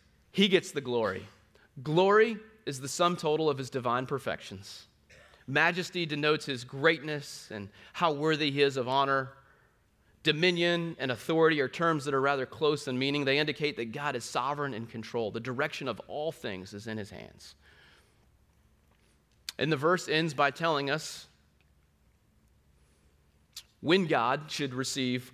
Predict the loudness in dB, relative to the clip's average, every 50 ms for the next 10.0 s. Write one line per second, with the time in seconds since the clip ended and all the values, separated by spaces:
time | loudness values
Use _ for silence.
0 | -14 -12 -6 0 4 6 6 6 6 2 0 -2 -4 -6 -2 0 2 2 2 0
1 | -2 -8 -12 -8 -6 -6 -8 -8 -10 -12 -4 -2 0 0 2 2 0 0 0 -2
2 | -2 -4 -4 -6 -6 -6 -6 -2 0 0 0 2 0 -2 -4 -6 -10 _ _ _
3 | _ _ _ _ _ _ _ _ _ _ -18 -18 _ _ -6 -2 -2 0 2 0
4 | 0 0 -2 -2 0 0 0 0 0 -2 0 0 0 0 0 -4 -6 -4 -4 -4
5 | -8 -12 _ _ _ _ _ _ _ _ _ -20 _ _ _ _ _ _ _ _
6 | _ _ _ _ _ _ _ _ _ _ 0 2 2 2 2 0 -4 -10 -12 -14
7 | -16 _ _ _ _ _ _ _ _ _ _ _ -2 -2 0 2 4 2 2 0
8 | 0 0 2 2 2 4 2 2 2 0 -2 -4 -2 -2 -2 -2 -2 -2 -2 0
9 | 2 2 2 2 2 -2 -4 -4 -4 -2 0 2 2 0 0 -2 -6 -12 -14